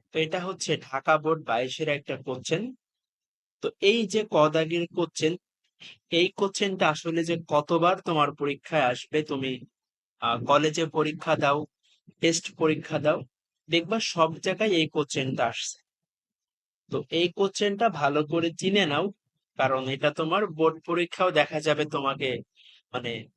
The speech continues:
তোমার সামনে দেখা করতে আসছে। তো এটা ভালো করে দেখে নিতে হবে। তারপরে বলে কি যে এম এর মান হলো cot ইনভার্স হাফ, মানে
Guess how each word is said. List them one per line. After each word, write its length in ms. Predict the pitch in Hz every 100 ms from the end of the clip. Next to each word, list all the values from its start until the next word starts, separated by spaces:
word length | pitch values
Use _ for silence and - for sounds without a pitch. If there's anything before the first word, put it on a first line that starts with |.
| _ -
তোমার 280 | 151 156
সামনে 420 | 151 - 143 143 147
দেখা 300 | 135 131 147
করতে 340 | 139 123 120
আসছে। 280 | - - - _ _ _ _ _ _ _
তো 80 | 196
এটা 300 | 175 160 143
ভালো 280 | 135 139 143
করে 200 | 135 123
দেখে 240 | 127 147
নিতে 200 | 131 117
হবে। 260 | 117 123 107 - _ _ _ _ _ _ _ _ _ _ _ _ _ - _ _ - _
তারপরে 360 | 165 160 185 185
বলে 320 | 185 185 196
কি 160 | 202 196
যে 260 | 208 214 - _
এম 240 | 156 165 180
এর 220 | 208 202
মান 220 | 196 196
হলো 280 | 196 190 214 233
cot 260 | 185 156 151
ইনভার্স 560 | 160 156 156 156 - 143
হাফ, 160 | 123 -
মানে 320 | 143 151 156